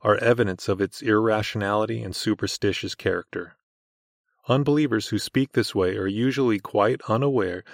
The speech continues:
of the fatuous and fallacious character of what they are saying and suggesting.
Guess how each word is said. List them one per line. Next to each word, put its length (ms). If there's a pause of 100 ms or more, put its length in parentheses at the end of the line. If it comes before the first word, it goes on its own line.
(140)
of 160
the 80
fatuous 760 (160)
and 120
fallacious 580
character 460
of 120
what 320 (280)
they 140
are 80
saying 460
and 100
suggesting. 720